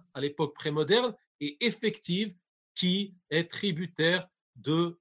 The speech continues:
euh, l'époque du protectorat qui a, euh, détruit,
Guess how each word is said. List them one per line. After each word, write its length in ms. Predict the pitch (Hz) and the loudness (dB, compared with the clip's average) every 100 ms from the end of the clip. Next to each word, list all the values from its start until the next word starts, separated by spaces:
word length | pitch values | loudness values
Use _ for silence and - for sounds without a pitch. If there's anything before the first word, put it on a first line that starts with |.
| _ | _
euh, 100 | 123 131 | -10 -6
l'époque 560 | 143 175 - 180 - 117 | 0 0 2 0 0 -10
du 140 | 147 | -12
protectorat 800 | 143 - 190 202 - 165 147 180 - _ | -10 -6 -2 -2 0 2 4 2 -4 _
qui 220 | - 147 143 | -12 -2 2
a, 240 | 170 175 _ _ | 0 -2 _ _
euh, 100 | 123 - - | -10 -10 -2
détruit, 500 | 208 214 - 160 156 | 0 0 -2 -4 -4